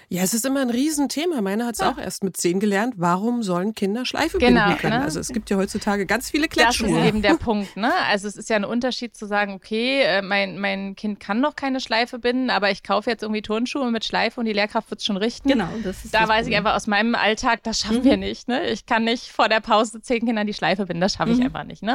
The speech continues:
Speaker 1: Nee,
Speaker 2: Und,
Speaker 1: das ist
Speaker 2: aber es
Speaker 1: klar.
Speaker 2: gibt ja einfach
Speaker 1: Mhm.
Speaker 2: genügend Möglichkeiten, wirklich individuell zu schauen, okay, äh, das kann mein Kind super, da muss ich mir keine Gedanken drum machen, hier braucht mein Kind Unterstützung, also nehme ich Klettverschlüsse, ist doch kein Thema. Und,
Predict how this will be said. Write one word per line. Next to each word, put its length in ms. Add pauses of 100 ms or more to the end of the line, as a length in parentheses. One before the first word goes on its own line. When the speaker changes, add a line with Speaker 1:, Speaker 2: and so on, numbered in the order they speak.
Speaker 1:
Nee, 60
Speaker 2:
Und, 100
Speaker 1:
das 120
ist 20
Speaker 2:
aber 100
es 80
Speaker 1:
klar. 120
Speaker 2:
gibt 100
ja 60
einfach 180
Speaker 1:
Mhm. 60
Speaker 2:
genügend 440
Möglichkeiten, 920 (420)
wirklich 440
individuell 480
zu 120
schauen, 300
okay, 480
äh, 260
das 180
kann 180
mein 140
Kind 220
super, 400
da 100
muss 180
ich 120
mir 120
keine 220
Gedanken 300
drum 120
machen, 280
hier 100
braucht 180
mein 120
Kind 160
Unterstützung, 580
also 380
nehme 160
ich 80
Klettverschlüsse, 580
ist 160
doch 120
kein 180
Thema. 400 (680)
Und, 680